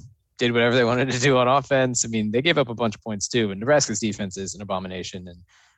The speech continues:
um, another one score loss for Scott Frost coach Nebraska team.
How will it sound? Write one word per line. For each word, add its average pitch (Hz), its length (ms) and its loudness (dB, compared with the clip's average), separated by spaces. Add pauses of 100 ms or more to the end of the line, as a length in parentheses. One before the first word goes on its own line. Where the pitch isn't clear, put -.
(100)
um, 82 400 -8 (220)
another 107 280 0
one 110 160 -2
score 123 220 0
loss 110 380 2
for 104 160 -2
Scott 95 260 -4
Frost 98 400 -2
coach 104 300 -4
Nebraska 117 360 -2
team. 110 400 -2